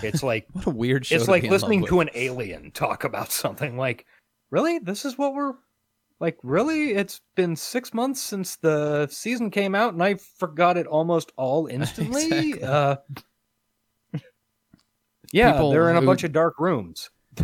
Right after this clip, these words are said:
Speaker 2: people who really had a hole left in their heart when Breaking Bad went away, and will just put anything they can into it to fill the void.
Speaker 1: I guess so.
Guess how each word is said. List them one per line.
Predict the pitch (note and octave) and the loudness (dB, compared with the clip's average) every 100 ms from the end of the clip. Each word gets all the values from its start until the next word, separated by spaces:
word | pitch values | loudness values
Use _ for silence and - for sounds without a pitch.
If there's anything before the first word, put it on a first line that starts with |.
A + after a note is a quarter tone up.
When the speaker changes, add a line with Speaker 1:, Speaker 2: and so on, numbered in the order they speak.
| - - _ _ | -6 -14 _ _
Speaker 2:
people | E3+ F3 | -6 2
who | D#3 B2+ | 4 4
really | A#2+ C#3 C#3 B2+ A#2+ | 4 4 4 0 -2
had | - B2 | -6 -6
a | A2+ | -4
hole | - A2+ G#2+ | 2 2 2
left | G#2 F#2+ | 0 -2
in | G#2+ | -4
their | G#2 G2+ | -2 -2
heart | G#2 G#2 | -2 -4
when | G2+ | -6
Breaking | G#2 G2+ G2+ | -4 -4 -4
Bad | G2 G2+ G2+ | -4 -4 -4
went | G2 | -6
away, | F#2+ F#2+ G2+ | -6 -6 -6
and | G2+ G2+ | -6 -8
will | G2+ | -8
just | A2 - | -12 -6
put | A2 - | -8 -4
anything | B2 A#2 A#2+ A2+ | -4 -4 -4 -4
they | A2 | -4
can | A2 A2+ G#2 G#2 | -6 -4 -2 -2
into | G2 - G2+ | -4 -4 -4
it | G2 - _ - | -6 -10 _ -20
to | |
fill | - A2 | -8 -6
the | F#2 | -6
void. | F#2+ F#2+ F#2+ | -8 -10 -10
Speaker 1:
I | C3 | -10
guess | D#3+ D#3+ - | -12 -12 -14
so. | E3 G#2+ F#2+ | -12 -10 -12